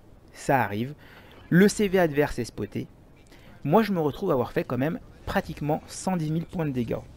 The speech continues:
Quand on sait que mon pool est de quarante mille, j'ai pratiquement fait trois fois plus de dégâts que je n'ai de points de vie.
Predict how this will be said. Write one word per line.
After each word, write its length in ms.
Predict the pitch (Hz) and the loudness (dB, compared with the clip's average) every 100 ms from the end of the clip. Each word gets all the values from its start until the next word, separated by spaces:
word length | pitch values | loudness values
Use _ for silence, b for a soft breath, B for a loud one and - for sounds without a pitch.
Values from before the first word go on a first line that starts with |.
| - - - - - - - | -20 -20 -20 -20 -20 -12 2
Quand 120 | 151 | 2
on 40 | |
sait 120 | 139 | 4
que 100 | 170 | 0
mon 160 | 131 131 | 0 0
pool 340 | - 160 147 - | 0 0 0 -2
est 80 | 120 | -4
de 160 | 117 - - | -4 -6 -8
quarante 340 | - 170 139 - | 0 0 0 -2
mille, 240 | 147 175 - B B B B B | 0 0 -2 B B B B B
j'ai 100 | 123 | 2
pratiquement 400 | 131 160 156 170 | 2 2 0 0
fait 160 | 165 175 | 2 0
trois 280 | - - 175 | 0 2 2
fois 200 | - 170 | 4 0
plus 420 | - 170 156 - | 0 -4 -4 -8
de 140 | 143 139 | -2 0
dégâts 300 | 135 143 160 | 4 4 4
que 140 | 160 | 2
je 80 | 143 | -2
n'ai 80 | 139 | -4
de 60 | |
points 140 | - 135 | -4 -2
de 60 | |
vie. 160 | 110 | -4